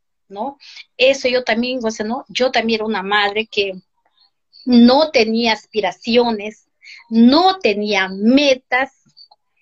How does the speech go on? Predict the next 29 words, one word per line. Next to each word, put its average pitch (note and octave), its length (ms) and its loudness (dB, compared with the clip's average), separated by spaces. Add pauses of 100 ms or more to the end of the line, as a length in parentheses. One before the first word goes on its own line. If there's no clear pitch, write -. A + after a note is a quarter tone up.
(340)
no D#4 220 0
tenía C#4+ 360 0
nada. C4+ 580 -4 (880)
Solamente B3+ 520 0
me G#3+ 120 -2
dedicaba G3 840 -2
a G3+ 100 -2
recoger G3 420 -2
a G3 60 0
mis - 220 -8
hijos, C4+ 560 0 (420)
cocinar A#3+ 1080 -2 (200)
y B3+ 120 -4
estar A#3+ 260 0
en A#3+ 100 2
la A3 180 2
casa, D4 520 0
barrer, A#3+ 600 2
lavar. B3+ 580 0 (180)
Eso C4 240 -6
era C#4 140 2
mi G#3 160 -6
mundo. B3 580 0 (640)
Pero G3+ 220 -6
gracias A3+ 420 -8
a F#3 80 -4
Dios, G3 640 -6 (260)
yo A#3+ 280 -2
conocí A3 1040 0